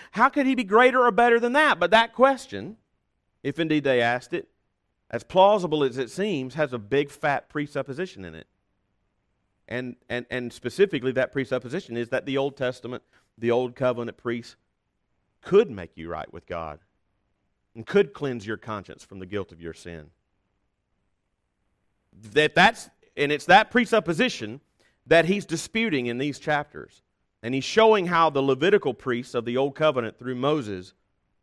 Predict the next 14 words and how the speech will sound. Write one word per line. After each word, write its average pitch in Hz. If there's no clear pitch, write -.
were 143
only 277
ever 240
designed 110
to, 143
um, 107
point 180
forward 175
to 156
another 131
priest, 113
a 101
greater 123
priest 113